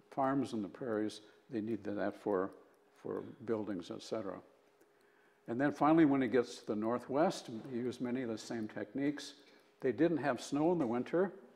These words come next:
not many logging rivers. Uh, they had huge trees.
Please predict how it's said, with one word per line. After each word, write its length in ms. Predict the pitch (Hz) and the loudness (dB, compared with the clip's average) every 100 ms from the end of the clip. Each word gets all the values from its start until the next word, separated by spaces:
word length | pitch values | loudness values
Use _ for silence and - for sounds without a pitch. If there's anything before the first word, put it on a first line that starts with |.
| _ - | _ -4
not 240 | 120 - | 0 2
many 180 | 151 135 | 2 0
logging 460 | 123 135 143 135 113 | 2 2 2 2 2
rivers. 480 | 117 123 156 - - - _ - _ _ _ | 2 2 0 -2 -16 -20 _ -20 _ _ _
Uh, 240 | 120 120 117 | 0 2 2
they 100 | 123 | 2
had 240 | 139 135 | 6 4
huge 400 | 143 156 147 110 | 8 8 8 4
trees. 560 | - 120 117 143 - | -2 0 2 2 0